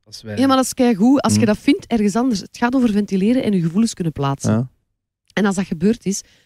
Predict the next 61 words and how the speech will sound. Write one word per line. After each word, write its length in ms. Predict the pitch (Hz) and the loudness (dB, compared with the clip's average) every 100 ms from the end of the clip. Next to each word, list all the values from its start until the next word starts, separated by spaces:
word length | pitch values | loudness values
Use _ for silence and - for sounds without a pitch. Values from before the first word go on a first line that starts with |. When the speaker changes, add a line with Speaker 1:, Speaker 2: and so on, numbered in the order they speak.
| - | 0
Speaker 2:
dan 120 | 185 | 2
is 100 | 190 | 4
de 80 | 165 | 4
druk 180 | 196 | 2
van 120 | - 220 | 2 -2
de 80 | |
ketel. 420 | - 196 - 135 120 - | 0 0 0 -4 -6 -2
Speaker 3:
Mhm. 220 | 107 117 | 2 2
Speaker 2:
Maar 120 | - | 4
echt 240 | 170 - - | 2 0 2
letterlijk, 440 | 185 240 240 202 | 2 4 2 2
hè, 60 | 214 | 2
Speaker 3:
Ja. 140 | 117 | 4
Speaker 2:
de 100 | 185 | 6
druk 240 | - 285 | 6 4
van 160 | - - | 4 2
je 60 | 170 | 4
Speaker 1:
Keihard, 220 | 180 175 | 4 4
Speaker 2:
hersenpan, 300 | 277 147 170 | 2 2 2
hè. 60 | |
Speaker 1:
ja. 220 | 185 120 147 | 2 0 -2
Ja, 200 | 123 143 | -2 -2
tuurlijk, 400 | 131 139 139 120 | -4 -6 -6 0
Speaker 2:
Allee. 260 | 196 180 160 | 2 2 -2
Speaker 1:
tuurlijk. 220 | - - - _ _ _ | -8 -18 -20 _ _ _
Maar 120 | - 131 | -2 2
bon, 220 | 151 139 | 2 2
er, 100 | 120 | -2
er 100 | 120 | -2
zijn 200 | 110 110 | 0 0
ook, 120 | 117 | -2
eh, 280 | - 113 104 | -4 -6 -6
ik 800 | 98 98 _ - _ _ _ _ | -8 -14 _ -20 _ _ _ _
denk 240 | - 107 113 | -10 -8 -10
ook 100 | 107 | -6
omdat 220 | 110 101 | -6 -6
er 180 | 95 101 | -12 -6
lange 240 | 107 101 | -4 -4
wachtrijen 480 | 95 - 110 107 107 | -8 -10 -10 -8 -6
zijn 180 | 107 107 | -6 -4
en 120 | 107 | -4
zo, 300 | 107 110 110 _ _ | -6 -8 -10 _ _
bij 100 | 107 | -10
die 100 | 110 - | -10 -2
Speaker 2:
Maar 120 | 190 | 2
er 60 | 196 | 4
is 60 | 196 | 6
Speaker 1:
psychologen. 260 | 208 180 | 4 2
Speaker 2:
een 60 | 165 | 2
groot 220 | 202 190 | 2 2
probleem. 400 | 160 139 117 101 | -2 -2 -2 -4
Speaker 1:
Dat 100 | 107 | -8
is 80 | 104 | -10
een 60 | - | -12
gigantisch 360 | 104 104 101 | -10 -8 -8
Speaker 2:
Er 60 | - | -12
is 280 | - 208 214 | 2 4 6
een 80 | 208 | 6
Speaker 1:
probleem. 20 | |
Speaker 2:
groot 200 | 220 254 | 4 4
probleem. 440 | 196 151 135 127 | 2 4 2 2